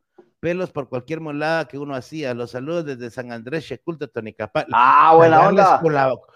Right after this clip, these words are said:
Speaker 1: con la vara de durazno, vos.
Speaker 2: Ah, la puta, sí, el, sí, sí, sí, sí, sí. Qué grueso.
Speaker 1: Sí.
Speaker 2: Adolfo, ah, un saludo. ¿Hasta dónde dijo? ¿San Cristóbal o dónde?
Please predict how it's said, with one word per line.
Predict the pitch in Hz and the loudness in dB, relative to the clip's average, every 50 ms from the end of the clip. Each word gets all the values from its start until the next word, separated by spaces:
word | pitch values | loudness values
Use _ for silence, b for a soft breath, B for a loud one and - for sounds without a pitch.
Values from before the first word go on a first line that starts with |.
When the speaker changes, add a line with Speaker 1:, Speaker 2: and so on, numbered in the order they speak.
| _ _ | _ _
Speaker 1:
con | - 156 156 143 | -4 -4 -2 -2
la | 135 131 | -2 -2
vara | 123 127 147 165 170 165 | -2 -2 -2 -2 -2 -2
de | 151 143 131 | -2 -4 -6
durazno, | 120 110 107 113 143 170 185 160 147 139 131 127 | -8 -8 -8 -6 -6 -6 -6 -8 -10 -14 -14 -14
vos. | 131 156 170 156 - _ _ _ _ _ _ _ - | -14 -14 -14 -16 -18 _ _ _ _ _ _ _ -16
Speaker 2:
Ah, | 101 98 98 98 | -12 -10 -10 -8
la | 92 - - _ | -10 -10 -12 _
puta, | - 98 90 - 90 - | -16 -16 -14 -14 -14 -14
sí, | - 92 92 98 107 113 | -14 -12 -10 -6 -4 -4
el, | 113 110 95 95 | -4 -4 -6 -8
sí, | - 101 90 | -10 -14 -12
sí, | - 110 95 | -10 -10 -10
sí, | 85 - 98 90 | -10 -10 -10 -10
sí, | - - 90 87 | -8 -10 -12 -10
sí. | - 92 92 90 90 _ _ _ _ | -10 -10 -10 -10 -12 _ _ _ _
Qué | - 104 95 95 | -10 -8 -6 -6
grueso. | 95 92 107 120 120 120 120 107 98 | -4 0 2 2 2 2 0 -2 -2
Speaker 1:
Sí. | - 104 82 73 71 - - _ - | -4 -6 -10 -14 -16 -18 -18 _ 0
Speaker 2:
Adolfo, | - 101 120 131 123 113 127 127 | 4 6 6 6 6 6 6 6
ah, | 143 | 6
un | 156 151 | 6 4
saludo. | - 151 143 175 208 214 190 | 4 4 6 8 8 8 6
¿Hasta | 151 - - 135 | 6 4 4 4
dónde | 160 202 214 214 | 6 6 6 6
dijo? | 202 247 233 269 240 196 151 120 110 | 6 6 6 6 6 6 6 4 2
¿San | - 113 104 | -2 -6 -6
Cristóbal | - - - - 220 254 240 208 | -6 -8 -2 2 4 4 6 6
o | 170 | 6
dónde? | 175 202 233 247 247 220 185 | 4 4 4 2 0 0 0